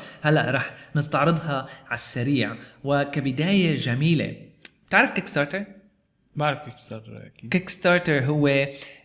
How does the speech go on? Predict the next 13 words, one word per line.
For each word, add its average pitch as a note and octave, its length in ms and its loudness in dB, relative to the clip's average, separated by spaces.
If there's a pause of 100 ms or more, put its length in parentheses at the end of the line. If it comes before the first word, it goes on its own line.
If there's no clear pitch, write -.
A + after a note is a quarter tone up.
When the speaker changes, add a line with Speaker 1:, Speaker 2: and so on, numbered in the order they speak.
Speaker 1:
البلاتفورم C#3+ 920 0
يلي B2 640 -2
بتخلي B2+ 800 0
عالم C3+ 440 0
يعملوا B2+ 400 -2
مثل B2+ 260 -4
كراود F3+ 360 4
فاندنج B2 440 -2
للمشاريع A#2+ 840 0
تبعهم. A#2+ 360 -2
شفنا A2+ 220 -8
كتير C#3 180 -4
مشاريع A2+ 400 -6